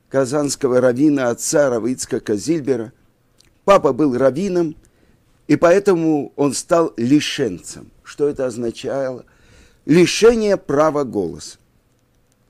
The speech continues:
Но, э, не просто лишение права голоса, но и жилья. Как-то в один из, э, светлых <laughs> дней пришёл наряд милиции,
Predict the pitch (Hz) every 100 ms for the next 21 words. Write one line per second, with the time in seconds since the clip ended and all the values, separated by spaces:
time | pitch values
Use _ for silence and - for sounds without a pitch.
0 | _ _ - 131 160 127 - _ - _
1 | _ - - - 117 131 143 190 185 139
2 | 127 - 123 117 104 120 107 113 104 107
3 | 85 - - _ _ _ _ _ 139 196
4 | 185 147 156 117 95 80 _ _ _ _
5 | _ _ _ _ _ _ _ _ _ _
6 | _ _ - 208 202 - 147 127 - _
7 | _ _ _ _ _ _ 131 143 165 147
8 | - - - 117 110 98 - - 95 -
9 | - - 143 170 156 143 135 - - -
10 | 147 127 - 135 165 170 165 151 - _
11 | _ _ _ _ _ _ _ 120 127 -
12 | 147 135 123 135 123 151 165 202 - 175
13 | 160 151